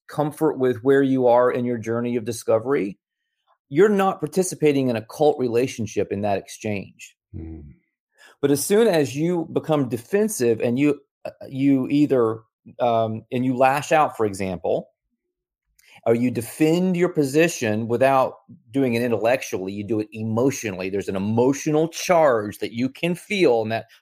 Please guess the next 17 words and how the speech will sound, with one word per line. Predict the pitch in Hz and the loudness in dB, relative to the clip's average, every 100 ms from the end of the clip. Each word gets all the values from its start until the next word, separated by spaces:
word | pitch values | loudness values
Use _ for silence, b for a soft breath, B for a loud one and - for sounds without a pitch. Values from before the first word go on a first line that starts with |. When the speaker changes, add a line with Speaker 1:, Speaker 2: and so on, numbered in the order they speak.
| - | -4
Speaker 1:
adrenaline | 110 135 160 160 143 123 | 0 2 4 4 2 0
and | 120 | 0
cortisol | 170 185 131 117 107 | 4 4 6 6 4
get | 101 92 | 0 -2
going. | 98 92 90 92 98 - | 0 0 -2 -6 -8 -6
Speaker 2:
<laughs> | 175 - | -8 -2
Speaker 1:
Then | 175 - - - 160 151 143 | -2 -2 -4 0 2 2 2
you | 156 196 220 | 2 4 6
are | 165 165 | 6 4
participating | 170 156 - 180 190 175 147 131 131 135 | 0 -6 -2 0 0 0 2 2 0 -2
in | 131 | -2
a | 120 | -4
cult | - - 151 151 - | -4 2 2 2 -2
interaction | 135 135 127 120 - 113 104 104 - | -2 0 0 0 -2 -2 -2 -6 -14
between | 110 - 110 95 | -12 -6 -4 -6
two | - 131 | -4 -4
people. | 123 123 101 - | -4 -6 -8 -12